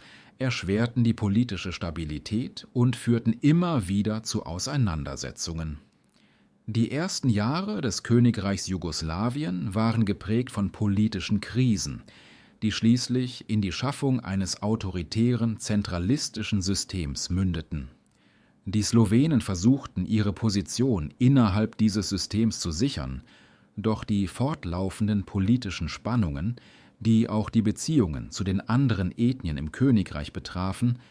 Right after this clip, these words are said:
machten es schwierig, stabile politische Strukturen zu etablieren.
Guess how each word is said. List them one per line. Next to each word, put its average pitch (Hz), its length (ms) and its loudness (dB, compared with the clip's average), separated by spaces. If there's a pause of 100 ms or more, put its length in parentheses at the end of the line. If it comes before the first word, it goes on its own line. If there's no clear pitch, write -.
(260)
machten 110 420 2
es 95 140 -2
schwierig, 110 640 0 (120)
stabile 113 600 2
politische 98 580 -2
Strukturen 98 680 0
zu - 140 -6
etablieren. 101 800 -2